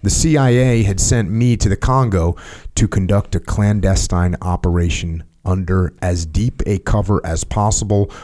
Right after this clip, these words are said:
while still enabling and sustaining the conduct for a successful mission.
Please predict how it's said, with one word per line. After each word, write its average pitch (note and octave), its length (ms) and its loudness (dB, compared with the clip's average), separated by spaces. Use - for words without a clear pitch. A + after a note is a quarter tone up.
while F#2 180 0
still A#2 360 0
enabling G#2 600 0
and G2+ 160 -2
sustaining G#2 760 -2
the - 80 0
conduct G2 760 0
for - 240 -2
a F2+ 60 2
successful - 560 -2
mission. G#2 320 0